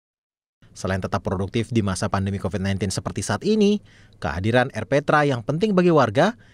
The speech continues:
kini juga bisa memberikan manfaat dalam menjaga ketahanan pangan.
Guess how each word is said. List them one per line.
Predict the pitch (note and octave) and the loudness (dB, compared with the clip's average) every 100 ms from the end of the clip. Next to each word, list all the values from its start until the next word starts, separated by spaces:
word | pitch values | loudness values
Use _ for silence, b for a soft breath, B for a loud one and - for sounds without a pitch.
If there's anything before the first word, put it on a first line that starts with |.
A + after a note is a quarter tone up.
| b | b
kini | b B3+ A3 | b 0 2
juga | G3 F#3+ | 4 4
bisa | F3+ G3 | 4 2
memberikan | E3+ D3 C#3+ D#3 | 4 2 2 2
manfaat | B2+ A2+ B2 A#2+ | 0 0 0 0
dalam | A#2+ A2 G2+ | 2 0 0
menjaga | G2+ G2+ | 0 -2
ketahanan | G2+ E3+ - C3+ A2+ G2+ F2+ | 0 0 2 0 0 -2 -2
pangan. | F2+ E2+ D2+ | -4 -4 -6